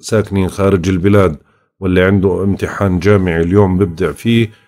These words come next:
واللي عنده رحلات وتنقلات اليوم راح تكون بشكل إيجابي لصالحه، واللي عنده قضية قضائية اليوم راح تتحرك باتجاهه بشكل إيجابي.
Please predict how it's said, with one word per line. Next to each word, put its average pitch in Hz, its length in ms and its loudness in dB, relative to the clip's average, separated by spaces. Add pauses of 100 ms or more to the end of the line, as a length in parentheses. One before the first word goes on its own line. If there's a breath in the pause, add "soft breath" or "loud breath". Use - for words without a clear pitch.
(220 soft breath)
واللي 95 400 2
عنده 90 800 0
رحلات 92 640 -2
وتنقلات 95 880 0
اليوم 98 400 0
راح 87 180 -4
تكون 95 420 -4
بشكل 87 380 -6
إيجابي 87 800 0
لصالحه، 95 680 -2 (300)
واللي 101 240 4
عنده 92 300 2
قضية 92 420 -2
قضائية 98 800 0
اليوم 95 420 0
راح - 140 -6
تتحرك 92 640 -4
باتجاهه 87 800 -2
بشكل 87 420 -6
إيجابي. 90 580 0